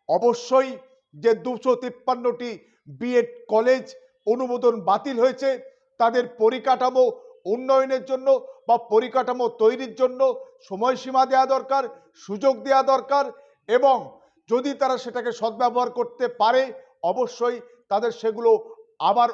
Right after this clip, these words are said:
অনুমোদন দেয়া দরকার। এবং আজকে যে সমস্ত সাধারণ ছাত্রছাত্রীরা তারা আজকের বিপদে পড়তে চলেছে, যারা আজকের একেবারে যে কিংকর্তব্য বিমূঢ় হয়ে পড়েছে, তারা কি করবে? বহু টাকা খরচা করে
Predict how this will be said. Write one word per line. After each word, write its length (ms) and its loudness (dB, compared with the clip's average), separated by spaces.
অনুমোদন 520 -2
দেয়া 200 0
দরকার। 380 -2
এবং 200 2
আজকে 280 -4
যে 80 -10
সমস্ত 400 -10
সাধারণ 360 -4
ছাত্রছাত্রীরা 760 -2
তারা 160 2
আজকের 260 -4
বিপদে 440 0
পড়তে 240 -2
চলেছে, 340 -4
যারা 160 2
আজকের 300 0
একেবারে 400 0
যে 80 -6
কিংকর্তব্য 600 -2
বিমূঢ় 340 -4
হয়ে 200 2
পড়েছে, 260 -4
তারা 200 0
কি 140 -4
করবে? 360 0
বহু 220 2
টাকা 180 0
খরচা 300 -8
করে 220 -2